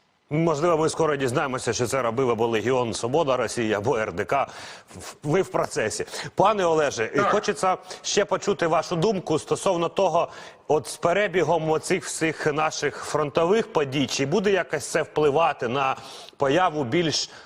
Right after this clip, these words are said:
Speaker 1: радикальних росіян у себе там, які готові боротися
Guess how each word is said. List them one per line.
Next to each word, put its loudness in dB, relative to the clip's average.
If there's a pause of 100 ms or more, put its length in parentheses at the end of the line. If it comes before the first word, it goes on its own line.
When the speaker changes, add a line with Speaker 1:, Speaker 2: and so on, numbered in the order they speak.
Speaker 1:
радикальних 0
росіян 0
у -4
себе 0
там, 0
які 0
готові 2
боротися 0